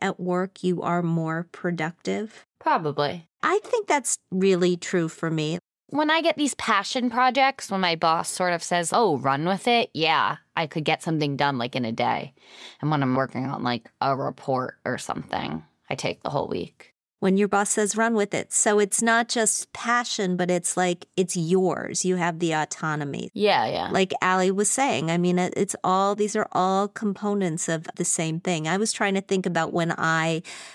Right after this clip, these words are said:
Speaker 1: when the day just flies for me.
Speaker 2: Mm-hmm.
Speaker 1: And often it's when I'm reporting a story.
Speaker 2: Yeah.
Speaker 1: When I'm still, like,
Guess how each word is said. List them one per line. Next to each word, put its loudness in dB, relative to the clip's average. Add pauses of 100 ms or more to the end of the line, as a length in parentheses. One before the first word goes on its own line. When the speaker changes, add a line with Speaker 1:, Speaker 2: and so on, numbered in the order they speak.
(220)
Speaker 1:
when 0
the 4
day 4
just 0
flies 0 (120)
for 0
me. 0
Speaker 2:
Mm-hmm. -6 (220)
Speaker 1:
And 0 (100)
often 0
it's -4
when 0 (520)
I'm 2 (300)
reporting -2
a -2
story. -4
Speaker 2:
Yeah. -4 (220)
Speaker 1:
When 2
I'm 2
still, 0
like, 0